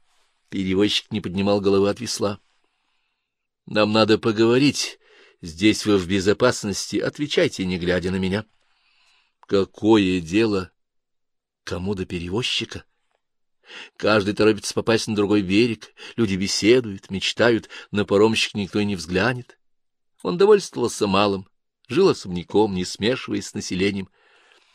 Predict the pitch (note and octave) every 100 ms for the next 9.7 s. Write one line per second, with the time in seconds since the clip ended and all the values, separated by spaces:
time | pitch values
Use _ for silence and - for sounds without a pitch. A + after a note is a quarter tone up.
0 | _ _ - - G2+ B2 B2 B2 - -
1 | B2 B2 A#2+ A#2+ A#2 A#2 G#2+ A#2+ A#2+ A#2+
2 | G2+ F2 F2 F#2 F2 G#2+ A2+ - G#2+ G#2+
3 | G2+ G#2+ G#2 - A2 G#2 - G#2+ - -
4 | A#2 G#2 - A2+ G2+ G2+ - A#2 - G2+
5 | _ _ _ _ _ _ _ _ _ -
6 | E2+ F#2+ G#2 - - G2 - G2 G2 G2
7 | F#2 F2+ F2+ G2+ - _ _ _ - -
8 | - - - _ - B2+ A#2 A#2 G#2+ B2+
9 | A#2+ A#2+ A2 A#2 A2+ F2